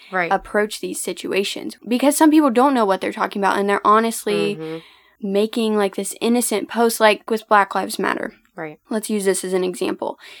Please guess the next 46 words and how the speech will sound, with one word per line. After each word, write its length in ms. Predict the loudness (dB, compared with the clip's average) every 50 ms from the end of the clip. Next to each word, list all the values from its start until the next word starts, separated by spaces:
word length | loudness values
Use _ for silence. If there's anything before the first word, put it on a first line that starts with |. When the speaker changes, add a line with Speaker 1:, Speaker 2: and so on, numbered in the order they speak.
| -20 -20 -20 -20 -20 -20 _ -2
Speaker 2:
You 180 | 0 4 6
look 160 | 6 6 6 4
at 80 | 2
the 80 | 4 4
name 220 | 4 4 4 4
and 80 | 2 2
you're 100 | 2 0
like, 180 | 0 -2 0
"Yeah, 180 | 2 4 4 4
Black 320 | 4 4 2 2 2 2
lives 260 | 2 2 2 0 -2 -4
do 160 | -4 -4 -2
matter." 280 | -2 -2 -2 -2 -2
We've 160 | -2 -4 -4 -2
talked 240 | 0 0 0 2 2
about 180 | 0 0 0
this 160 | 0 -2 -4 -2
so 180 | -2 0 0 2
much 220 | 2 0 -2 -2
on 60 | -6 -6
the 80 | -6
podcast. 400 | -4 -4 -4 -4 -4 -6 -8 -6
Speaker 1:
Mm-hmm. 360 | -6 -6 -6 -6 -10 -10 -12 -12 -16 -20 -20 -20 _ -2
Speaker 2:
And 180 | 0 0 0 2
so 180 | 2 2 2
then 240 | 4 4 2 2 2
people 380 | 0 -2 -4 -4 -2 -2 -2 -2
do 260 | 0 0 0 0 0
the 180 | 0 0 0 -2
whole 260 | 0 0 2 2 2
Blackout 500 | 2 0 -2 -2 -2 0 0 2 0 0
Tuesday 920 | 0 -2 -2 -2 -2 -2 -2 0 2 2 4 4 4 4 4 4 4 2 0 0
or 420 | -2 -2 -2 0 0 0 -2 -2 -4 -10 -20 -20 -20 -12 -6
all 160 | -2 0 0 0
these 220 | 0 -2 -4 -2
different 380 | -2 -2 -2 -2 -4 -4 -2 0
things 500 | 0 2 2 2 0 -2 -2 -4 -6 -10 -14 -20 -20 -20 _ _ -4
that 340 | 0 2 2 2 0 0 2
Black 300 | 4 4 4 2 2 -2
Lives 220 | -4 -4 -4 -4
Matter 220 | -4 -4 -4 -4
has 160 | -4 -4 -4 -2
encouraged 500 | -4 -4 -4 -4 -2 0 0 0 -2 -2
them 160 | -2 -2 -2
to 140 | -4 -8 -10
do 420 | -8 -4 -2 0 2 2 0 0